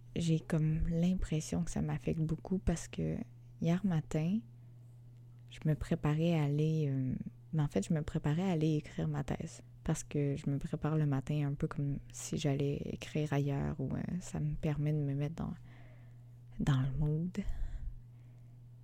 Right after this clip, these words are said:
Puis, quand je me préparais, donc je me,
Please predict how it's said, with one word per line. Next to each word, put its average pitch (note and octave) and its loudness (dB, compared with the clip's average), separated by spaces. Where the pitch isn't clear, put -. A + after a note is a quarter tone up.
Puis, E3 4
quand G3 6
je G3 0
me G3+ 6
préparais, E3 2
donc E3+ 2
je D3+ -2
me, B2+ 0